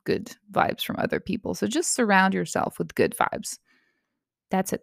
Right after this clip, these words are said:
'cause you deserve it. You're fucking worthy. And I want you to focus on that. What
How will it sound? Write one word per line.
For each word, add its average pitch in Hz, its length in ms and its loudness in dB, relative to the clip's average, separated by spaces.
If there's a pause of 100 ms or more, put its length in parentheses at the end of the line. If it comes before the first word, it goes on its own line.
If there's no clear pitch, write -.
'cause 196 120 4
you 240 120 10
deserve 208 340 8
it. 190 160 2 (100)
You're 208 120 6
fucking 220 460 6
worthy. 175 480 2 (920)
And 202 80 4
I 208 140 8
want 247 180 6
you 240 120 8
to 226 100 8
focus 180 380 2
on 170 120 2
that. 165 240 -6 (540)
What 214 360 6